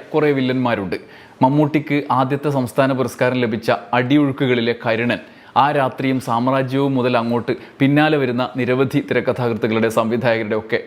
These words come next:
ഗംഭീര കഥാപാത്രങ്ങൾ, ഒക്കെ വില്ലൻ, ഏഹ്, പശ്ചാത്തലത്തിലുള്ള ആളുകൾ നമ്മുടെ മുമ്പിൽ നേരത്തെ എം ടി എഴുതിയപ്പോൾ പറഞ്ഞിരുന്ന മമ്മൂട്ടി പറഞ്ഞ കഥ പോലെ,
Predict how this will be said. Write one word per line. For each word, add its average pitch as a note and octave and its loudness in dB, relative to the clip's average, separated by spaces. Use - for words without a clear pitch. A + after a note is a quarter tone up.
ഗംഭീര A#2+ 2
കഥാപാത്രങ്ങൾ, G2+ 0
ഒക്കെ D#3+ 0
വില്ലൻ, C3+ 0
ഏഹ്, A2 -6
പശ്ചാത്തലത്തിലുള്ള C#3 2
ആളുകൾ B2 0
നമ്മുടെ B2 2
മുമ്പിൽ A#2 0
നേരത്തെ A#2 0
എം A2+ -2
ടി C3 2
എഴുതിയപ്പോൾ A#2+ 0
പറഞ്ഞിരുന്ന A2+ -2
മമ്മൂട്ടി A2 0
പറഞ്ഞ A2+ 0
കഥ G#2 -2
പോലെ, G#2+ 0